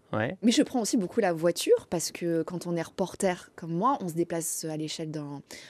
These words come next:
Speaker 2: d'un département, donc c'est toujours très compliqué. Et là aussi, euh, se dire, bah, tiens, aujourd'hui j'ai un sujet, un reportage à faire à Aix, est-ce que je prendrais pas soit le T E R, euh, soit, euh, le transport en commun plutôt que d'utiliser une voiture ? Ben, c'est bien compliqué dans la réalité, euh,
Speaker 1: Hmm.
Speaker 2: pour arriver à l'heure à,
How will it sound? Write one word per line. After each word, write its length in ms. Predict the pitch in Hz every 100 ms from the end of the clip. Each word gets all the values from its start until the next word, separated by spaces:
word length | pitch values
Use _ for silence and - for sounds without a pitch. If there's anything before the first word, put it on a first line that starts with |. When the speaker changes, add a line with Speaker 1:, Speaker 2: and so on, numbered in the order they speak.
| -
Speaker 2:
d'un 100 | 175
département, 640 | 160 165 160 - 175 196 285
donc 180 | 160
c'est 400 | - - 160 156 156
toujours 180 | - 165
très 140 | 180
compliqué. 640 | 175 170 170 294 339 196 175
Et 100 | - -
là 220 | 185 185
aussi, 340 | 180 - 269 254 - - - 170
euh, 80 |
se 160 | 170 202
dire, 180 | 180 196
bah, 80 | 175
tiens, 340 | 269 247 185
aujourd'hui 280 | 196 202 226
j'ai 80 | 202
un 140 | 185
sujet, 480 | - 214 208 226 208
un 100 | 175
reportage 480 | 180 - 214 226 202
à 80 | 190
faire 220 | 196 185
à 80 | -
Aix, 200 | 269 359 - 220
est-ce 140 | 190
que 80 | 226
je 80 | -
prendrais 260 | 214 196
pas 220 | 185 208 208
soit 160 | 202
le 80 | 185
T 160 | 202 196
E 120 | 202
R, 40 | - - - - -
euh, 220 | 170 170
soit, 240 | - 202 190 185
euh, 180 | 175
le 100 | 180
transport 300 | 214 202 -
en 80 | 180
commun 220 | 185 196
plutôt 220 | 208 - 170
que 40 |
d'utiliser 480 | 165 - 175 170 175
une 140 | 165
voiture ? 360 | 160 160 - 277
Ben, 220 | 170 160
c'est 220 | 175 - 160
bien 200 | 226 240
compliqué 400 | 202 190 185 233
dans 100 | 185
la 140 | 170
réalité, 560 | 165 160 160 - 349 208
euh, 140 | 165 -
Speaker 1:
Hmm. 120 | 113 -
Speaker 2:
pour 100 | - 190
arriver 220 | 170 190
à 80 | 175
l'heure 160 | 208
à, 300 | 180 165 165